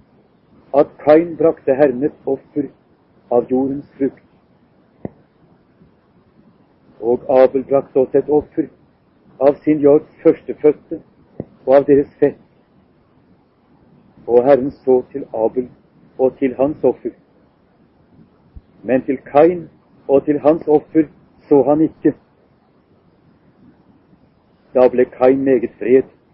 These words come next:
og hans åsyn ble nedslått. Og Herren sa til Kain: «Hvorfor er du vred,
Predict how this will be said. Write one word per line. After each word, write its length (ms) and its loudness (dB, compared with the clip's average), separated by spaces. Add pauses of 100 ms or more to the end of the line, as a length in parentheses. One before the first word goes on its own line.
(1160)
og 240 0
hans 160 -2 (140)
åsyn 580 -2 (300)
ble 160 -2
nedslått. 580 -2 (2500)
Og 180 4
Herren 280 2
sa 240 4
til 160 -8
Kain: 380 0 (880)
«Hvorfor 320 4
er 80 8
du 180 2
vred, 400 4